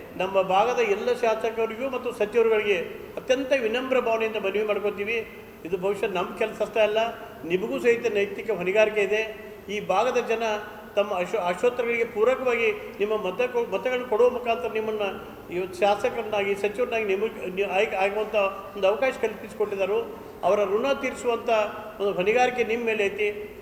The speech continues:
ಅದಕ್ಕೆ ಕೂಡಲೇ ನೀವು ಸಹಿತ ಸರ್ಕಾರದ ಮುಂದೆ ಗಟ್ಟಿ ಧ್ವನಿಯ ನಮ್ಮ ಬೇಡಿಕೆಯನ್ನು ಮುಂದಿಡಬೇಕು,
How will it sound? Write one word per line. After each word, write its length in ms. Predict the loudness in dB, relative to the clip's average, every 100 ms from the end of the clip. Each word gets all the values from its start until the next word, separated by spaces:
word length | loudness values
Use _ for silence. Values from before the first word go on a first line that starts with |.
| -6
ಅದಕ್ಕೆ 380 | -4 -2 0 0 -6 -16 -4
ಕೂಡಲೇ 360 | 2 4 6 4
ನೀವು 300 | 2 -2 2
ಸಹಿತ 200 | 2 4 2 2 -2 -10 0
ಸರ್ಕಾರದ 440 | 2 2 -2 0 -2
ಮುಂದೆ 380 | -2 0 2 0 -4 -14 -2
ಗಟ್ಟಿ 240 | -2 0 -2
ಧ್ವನಿಯ 400 | 2 2 2 2 0 -4 -14 -14 -2
ನಮ್ಮ 180 | 0 0
ಬೇಡಿಕೆಯನ್ನು 640 | 4 4 4 0 0 0 -2 -6 -14 -10 -2
ಮುಂದಿಡಬೇಕು, 840 | 2 4 4 4 2 -4 -6 -10